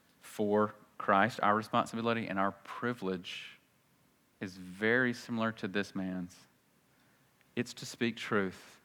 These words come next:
concerning our Lord, concerning his word, concerning his gospel, uh, especially when there's judgment upon the land, as there is judgment upon our land. No sane person can look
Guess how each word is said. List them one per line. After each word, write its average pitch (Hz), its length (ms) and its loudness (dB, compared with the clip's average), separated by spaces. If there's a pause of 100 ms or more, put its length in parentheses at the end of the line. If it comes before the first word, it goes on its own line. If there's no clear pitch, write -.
(220)
concerning 98 420 -2
our 101 140 -2
Lord, 104 280 2 (460)
concerning 98 640 -2
his 104 160 -2
word, 98 320 2 (180)
concerning 104 580 0
his 107 160 -2
gospel, 101 480 0 (580)
uh, 98 220 2
especially 127 800 10 (180)
when 120 200 6
there's 120 280 8
judgment 117 760 8 (200)
upon 131 540 10
the 117 80 8
land, 123 480 10 (420)
as 202 280 12
there 190 180 12
is 196 180 12
judgment 180 460 12
upon 175 320 12
our 160 140 12
land. 143 380 12 (680)
No 147 520 10 (640)
sane 131 420 6
person 113 460 2 (420)
can 123 200 6
look 113 340 4